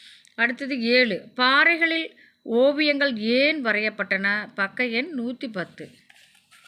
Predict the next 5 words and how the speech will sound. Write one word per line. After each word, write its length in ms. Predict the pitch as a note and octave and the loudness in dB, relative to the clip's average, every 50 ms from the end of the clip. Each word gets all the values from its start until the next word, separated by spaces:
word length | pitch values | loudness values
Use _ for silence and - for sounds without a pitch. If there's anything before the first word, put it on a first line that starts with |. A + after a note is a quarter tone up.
| _ _ _ _ _ - - - _ _ _ _ _ _ _ _ - - - - - - - _ _ _ _ _ _ _ - - - - _ _ _ _ _ - - - - | _ _ _ _ _ -20 -20 -20 _ _ _ _ _ _ _ _ -16 -16 -14 -14 -16 -20 -20 _ _ _ _ _ _ _ -20 -20 -20 -20 _ _ _ _ _ -20 -20 -20 -20
இந்த 120 | G3+ F#3+ E3+ | -18 -18 -16
பாருங்க, 240 | D#3 - G#3+ G3 | -16 -14 -10 -8
இந்த 200 | G#3+ G#3+ G3+ G3 | -8 -6 -6 -6
இடத்துல 220 | F#3+ G3 A3+ A#3+ A3+ - | -8 -6 -10 -10 -10 -10
குறிச்சுக்கோங்க. 440 | F#3 F3 - - - D3+ D3 - | -14 -14 -16 -16 -16 -16 -16 -16